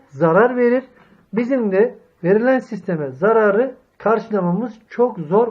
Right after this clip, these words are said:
olabilir. Ne yaptık? Ampulümüz, dijital termostatın bağlantılarını yaptık. Çünkü bu soru çok geliyor ve arkadaşlarımız da bağlantısını bilmediği için ya da çalıştıramadıklarından dolayı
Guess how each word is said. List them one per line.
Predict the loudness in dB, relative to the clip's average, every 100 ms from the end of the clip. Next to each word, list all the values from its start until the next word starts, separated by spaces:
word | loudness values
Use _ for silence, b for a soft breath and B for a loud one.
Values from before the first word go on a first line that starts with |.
| -2
olabilir. | 0 0 -2 -6 -14 _ b b b b b b b b -2
Ne | 2
yaptık? | 2 0 -6 -8 -16 _ _ _ -4
Ampulümüz, | 0 2 0 0 0 -2 -10 _ _ _ _ _ _ _ _ _ -20 b b b b b _ _ _ _ _ _ _ _ _ _ _ _ _ _ _ -2
dijital | -2 2 4 4
termostatın | 2 2 0 -2 -4 -4 -6 -18 _ _ _
bağlantılarını | 2 4 4 4 0 2 2
yaptık. | -2 -4 -14 -16 _ _ _
Çünkü | -10 -6 -4 -4 -4
bu | -2
soru | 0 0 0
çok | -2 0
geliyor | -2 4 4 6
ve | 4 4
arkadaşlarımız | 2 0 2 2 0 -4 -4 0
da | 0
bağlantısını | 2 2 0 -2 -6 -6
bilmediği | -4 -4 -4
için | -6 -6
ya | -4 -2
da | -2
çalıştıramadıklarından | -2 -4 -2 -2 0 0 -2 -6 -6 -10 -6
dolayı | -2 0 -2